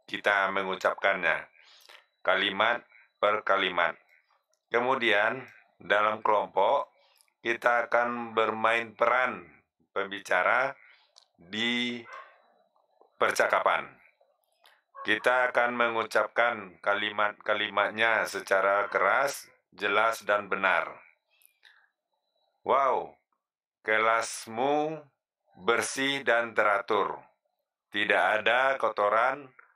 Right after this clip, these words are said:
dan kekacauan. Terima kasih." Sekolah, halaman sekolah kita sangat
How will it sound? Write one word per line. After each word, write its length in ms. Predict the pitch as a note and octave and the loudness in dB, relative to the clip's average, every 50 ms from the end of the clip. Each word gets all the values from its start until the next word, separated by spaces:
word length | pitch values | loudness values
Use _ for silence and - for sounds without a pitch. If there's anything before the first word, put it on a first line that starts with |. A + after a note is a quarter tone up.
| _ _ _ _ _ | _ _ _ _ _
dan 400 | - F#2 G#2+ A2+ A#2 A#2+ A#2 G#2+ | -4 0 0 0 0 -2 -6 -6
kekacauan. 800 | - A2+ G#2+ G#2 G2+ G2 F#2 - G2+ F#2 F#2+ F#2 E2+ D#2 D2+ - - - - - _ _ _ _ _ _ _ _ _ | -4 -2 0 2 0 0 2 2 2 2 2 2 2 0 -2 -6 -12 -20 -20 -20 _ _ _ _ _ _ _ _ _
Terima 320 | - A#2 C3+ C3+ C3+ C#3 | -8 -2 0 0 2 2
kasih." 480 | C#3+ C#3+ C3+ C3+ C#3+ C3 C3 C3+ C#3 C#3 - _ _ _ _ _ _ _ _ _ _ _ _ _ _ _ - - - - - - - - - - - - - - - - - - - - - - - - | 2 0 0 0 0 0 0 0 -2 -6 -12 _ _ _ _ _ _ _ _ _ _ _ _ _ _ _ -20 -18 -18 -18 -18 -18 -18 -18 -18 -18 -20 -20 -20 -20 -20 -20 -16 -14 -12 -10 -10 -12 -10 -4
Sekolah, 720 | - - C3 C3 - C#3 C#3 C#3 C3+ C3+ C3+ C3 B2+ B2 G2+ - - - - | 0 0 2 2 4 2 4 4 4 2 2 2 0 -4 -8 -14 -18 -18 -8
halaman 560 | - - B2+ B2+ B2+ C3 C3+ C#3 C#3+ C#3+ C#3 | -2 0 2 2 2 2 2 2 0 0 0
sekolah 640 | C3 B2 - C#3 C3 - A#2+ A#2+ A#2 A#2+ A#2+ A#2+ A#2 | -4 -6 -6 -6 -2 0 2 2 4 4 2 0 -2
kita 640 | - - A2 G#2+ - A2 A2 B2 C#3 D3+ D3+ D3+ - - - - - _ _ | -2 -4 -6 -2 0 2 2 2 2 0 -2 -4 -10 -18 -20 -20 -20 _ _
sangat 720 | _ - - - B2+ A#2+ A#2+ A#2 A#2 A#2+ B2 B2+ B2 B2 | _ -12 -4 0 0 2 2 2 2 2 2 0 0 -4